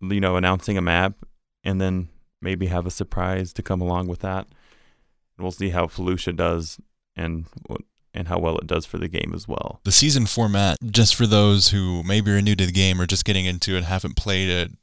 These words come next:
Speaker 2: in some time and are getting back into the groove of things now that they've been doing a lot of additions to the game and have been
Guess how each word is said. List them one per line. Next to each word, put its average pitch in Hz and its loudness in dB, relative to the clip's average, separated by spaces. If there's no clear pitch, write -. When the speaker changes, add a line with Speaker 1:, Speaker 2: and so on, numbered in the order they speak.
Speaker 2:
in 104 4
some 101 4
time 90 2
and 85 -4
are 85 -2
getting 87 -2
back 85 0
into 87 -2
the 85 -4
groove 85 0
of 87 -2
things 87 -4
now 82 0
that 82 -2
they've 85 -4
been 85 0
doing 82 -2
a 80 -6
lot 82 -2
of 82 -4
additions 98 4
to 92 2
the 82 -4
game 98 4
and 85 0
have 87 0
been 95 4